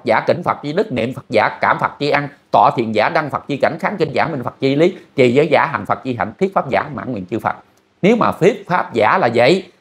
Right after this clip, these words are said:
thuyết như vậy là mãn nguyện chư Phật mười phương. Mong rằng quý vị cùng chúng tôi thắp đúc lên cho cảnh sáng ra trong tim não người ta, nhiệm màu có đủ ráng mà phát minh. Cho nên là tôi, ờ, ờm, kém phước hơn xã hội cộng đồng. Tôi ke-, không được, ờ, cấp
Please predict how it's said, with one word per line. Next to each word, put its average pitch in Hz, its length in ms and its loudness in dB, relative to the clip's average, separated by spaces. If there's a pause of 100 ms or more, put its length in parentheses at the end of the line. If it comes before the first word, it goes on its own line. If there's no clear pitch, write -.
(160)
thuyết 220 200 2
như 165 180 0
vậy 123 200 2
là 113 160 2
mãn 104 260 -4
nguyện 110 220 -6
chư 123 60 -6
Phật - 180 -8
mười 95 100 -10
phương. 135 220 2 (280)
Mong 147 200 2
rằng 113 200 4
quý 151 80 0
vị 123 200 2
cùng 113 260 -2
chúng 160 200 -8
tôi 165 300 4 (260)
thắp 180 200 -2
đúc 196 200 -2
lên 156 200 4
cho 151 60 -4
cảnh - 180 -6
sáng 185 160 -2
ra 151 180 4
trong 147 220 2
tim 147 160 -4
não 120 160 -2
người 117 120 -2
ta, 131 140 0
nhiệm 117 220 -2
màu 104 160 -2
có 151 180 4
đủ 131 340 6
ráng 156 220 0
mà 101 180 -4
phát - 200 -8
minh. 143 120 2 (500)
Cho 139 100 6
nên 139 200 2
là 139 200 4
tôi, 135 360 4
ờ, 131 180 4 (220)
ờm, 123 1080 -2 (380)
kém 190 220 6
phước 247 280 2
hơn 131 480 2
xã 123 180 0
hội 113 200 -2
cộng 113 200 -4
đồng. 101 200 2 (340)
Tôi 131 240 4
ke-, 147 300 6
không 143 280 0
được, 110 220 0
ờ, 135 160 4
cấp - 220 -2